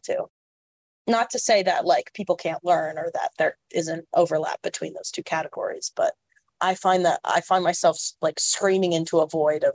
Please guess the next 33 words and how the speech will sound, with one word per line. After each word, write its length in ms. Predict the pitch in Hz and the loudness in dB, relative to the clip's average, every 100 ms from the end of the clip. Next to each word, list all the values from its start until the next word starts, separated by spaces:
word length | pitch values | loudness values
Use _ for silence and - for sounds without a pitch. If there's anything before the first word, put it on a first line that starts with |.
| - | 2
like, 200 | 190 160 | 0 0
f-, 320 | - - - - | -10 -14 -14 -6
for 180 | - 202 | 0 2
instance, 400 | 190 190 180 185 | 2 0 0 0
with 100 | 180 | 2
a 20 | |
lot 200 | 180 165 | 4 4
of 100 | 170 | 2
the 180 | 170 165 - | 2 2 0
people 300 | 190 - 170 | -4 -2 2
who 120 | 180 | 4
are 80 | 165 | 4
in 140 | 170 | 4
my 120 | 160 | 0
family 300 | - 170 165 | 0 0 0
who 80 | 175 | 0
I 80 | 160 | 0
did 160 | 170 - | -2 -2
get 140 | 160 - | -2 -2
to 120 | - | -4
choose 460 | - - 160 165 | -2 0 0 0
to 100 | - | -4
be 120 | - 143 | -4 -4
in 100 | 143 | -4
my 120 | - | -8
family, 260 | - - - - | -6 -8 -4 -2
as 140 | 175 | -2
opposed 300 | 165 165 - | 0 0 2
to 80 | - | 2
chosen 300 | 175 156 160 | 2 2 -2
family 400 | - 151 160 156 | -2 -2 -2 -2
where 340 | - 104 208 - _ _ _ _ _ _ _ _ _ _ _ _ _ _ _ - | 2 2 2 -2 _ _ _ _ _ _ _ _ _ _ _ _ _ _ _ -4
that's 140 | 185 | -4